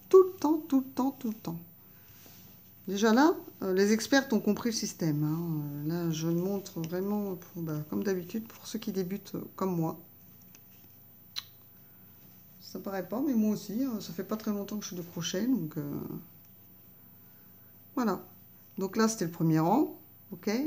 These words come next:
Donc là, on va attaquer le deuxième rang du dessin. Il faudra faire toujours ces quatre rangs. Deuxième rang, trois mailles en l'air, ça vous devez le savoir, je pense. Je tourne, trois mailles en l'air qui correspondent à notre première bride.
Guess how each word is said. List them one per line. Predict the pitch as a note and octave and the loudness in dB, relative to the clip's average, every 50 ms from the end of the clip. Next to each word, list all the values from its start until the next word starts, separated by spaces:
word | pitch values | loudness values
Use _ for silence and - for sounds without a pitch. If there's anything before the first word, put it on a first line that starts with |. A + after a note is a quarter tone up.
| D4+ - | -4 -4
Donc | - F3+ F3 E3+ - | -4 -4 -4 -2 -2
là, | G3+ A#3 | 0 0
on | B3 | 0
va | A3+ | 0
attaquer | G3+ - F#3 F3 - B3+ | 0 0 -2 -2 -2 -2
le | A3+ G#3+ | 0 0
deuxième | E3 E3+ A#3+ C4+ A#3+ A3+ F#3+ E3+ D#3+ | 0 2 2 2 4 2 0 0 -2
rang | C#3+ - - - - - - - - - | -4 -6 -12 -16 -20 -20 -20 -20 -20 -16
du | F3 | -12
dessin. | E3 F3+ F3+ - - - - - - - - - - - - - - - - | -10 -10 -10 -10 -12 -16 -20 -20 -20 -20 -20 -20 -20 -20 -20 -20 -20 -20 -20
Il | - - - | -12 -6 -2
faudra | F#3+ F#3+ F#3+ F#3+ | 0 2 2 0
faire | C#4+ - A#3+ A#3+ - - - | 0 -2 -4 -4 -4 -10 2
toujours | - G4 G4 G4 F#4 F4 F4 F#4+ F#4 | 6 8 10 10 10 8 8 6 4
ces | - D4+ - | 4 0 -2
quatre | - A#3 A3+ - | -2 -2 -4 -6
rangs. | - - D#3+ - - - - - - - - - - - | -10 -14 -16 -16 -18 -20 -20 -20 -20 -20 -20 -20 -14 -2
Deuxième | - B3+ C4 A#3+ G#3 F3 | 0 0 2 2 2 2
rang, | E3+ D3+ D3+ E3 F#3+ A#3 C#4 E4 - - - - - - - - - - - - - - | 0 0 0 0 0 0 0 -2 -4 -8 -16 -20 -20 -20 -20 -20 -20 -20 -20 -20 -20 -8
trois | - G3+ F#3+ | -2 0 2
mailles | E3 D#3+ D#3+ E3+ | 2 2 2 2
en | G3 | 2
l'air, | A3+ C4+ D4+ D#4 D#4+ E4 E4 E4 F4 E4 - | 4 4 4 4 4 2 0 -2 -2 -4 -8
ça | - - - G#3+ | -12 -10 -8 -6
vous | F#3 F3 F3+ | -6 -4 -4
devez | E3+ E3+ E3+ E3 D#3+ E3 D#3+ D#3 D3+ | -2 0 0 0 2 2 2 2 2
le | D3+ D3 | 0 -2
savoir, | - - F#3+ F3 G3 A#3+ C#4 D#4 D#4 | -4 -6 -6 -4 -2 0 -2 -2 -2
je | - - | -6 -6
pense. | - - B3 C#4 E4 E4 - - - - - - - - - - | -4 -2 -2 -2 -2 -4 -6 -10 -14 -18 -20 -20 -20 -20 -20 -14
Je | - - | -10 -10
tourne, | E3 E3+ - B3 C#4 D4+ D#4+ E4 F4+ F4+ - - - - - - - - - - - - - - | -8 -4 0 2 2 4 2 0 -2 -6 -10 -14 -20 -20 -20 -20 -20 -20 -20 -20 -20 -20 -20 -20
trois | - - F#3+ F#3 | -8 -4 0 0
mailles | F#3 F3 E3+ E3+ | 2 4 4 4
en | E3 E3+ | 6 6
l'air | F#3+ B3 C4+ C4 | 4 4 2 0
qui | - C4 | -2 -4
correspondent | - C4 A#3+ A#3+ A#3 A#3 - C4+ B3+ | 0 0 2 2 0 2 2 4 4
à | B3 | 4
notre | A#3+ A#3 | 2 0
première | - - A3+ A3+ A3+ A3 G#3 | 0 0 0 2 2 2 0
bride. | F#3 F3+ F#3+ G3 G3 F#3+ | 0 -2 -4 -4 -6 -6